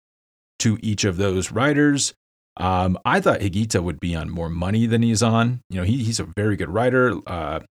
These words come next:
Lantern Rouge, the cycling YouTuber, pointed out to me on Twitter, though, that he's still on his rookie deal or his Neo Pro deal.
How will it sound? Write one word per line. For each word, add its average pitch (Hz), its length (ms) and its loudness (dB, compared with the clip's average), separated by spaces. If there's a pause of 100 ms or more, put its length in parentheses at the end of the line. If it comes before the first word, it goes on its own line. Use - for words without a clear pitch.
(200)
Lantern 98 420 -2
Rouge, 104 440 0
the 82 200 -6
cycling 87 500 -4
YouTuber, 98 400 -2
pointed 85 240 -4
out 80 160 -8
to - 80 -8
me 80 80 -4
on 82 80 -6
Twitter, 117 260 -2
though, 113 160 2
that 92 140 0
he's 82 100 -4
still 110 300 0
on 87 180 -2
his 80 180 -6
rookie 85 380 -6
deal 107 500 0
or 82 100 -6
his 78 120 -6
Neo 92 240 0
Pro 82 240 -4
deal. 104 400 0